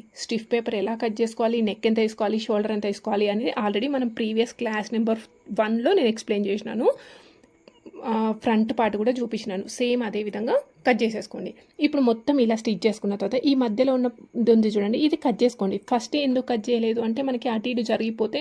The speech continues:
నెక్ అనేది చేంజ్ అవుతుంది అనేసి కట్ చేయలేదు. మొత్తం కట్ చేసుకొని పైన మొత్తం అది కొంచెం అటాచ్ అయితే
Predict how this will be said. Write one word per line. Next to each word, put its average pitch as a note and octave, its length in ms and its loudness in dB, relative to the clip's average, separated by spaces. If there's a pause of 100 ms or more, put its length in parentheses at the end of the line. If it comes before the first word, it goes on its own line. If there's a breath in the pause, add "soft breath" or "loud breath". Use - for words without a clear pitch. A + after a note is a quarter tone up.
(100)
నెక్ A3 260 -2
అనేది B3 260 4 (680 loud breath)
చేంజ్ C4 300 8
అవుతుంది A3+ 300 2
అనేసి A#3 300 -2
కట్ G#3 200 2
చేయలేదు. G#3 320 -4
మొత్తం A#3+ 280 -2
కట్ G#3+ 140 -2
చేసుకొని C4+ 320 -6
పైన A3 180 -2 (100)
మొత్తం C#4+ 260 -8 (160)
అది A3+ 140 -6 (100)
కొంచెం C4 380 2 (200)
అటాచ్ A3+ 320 -4
అయితే C4 140 0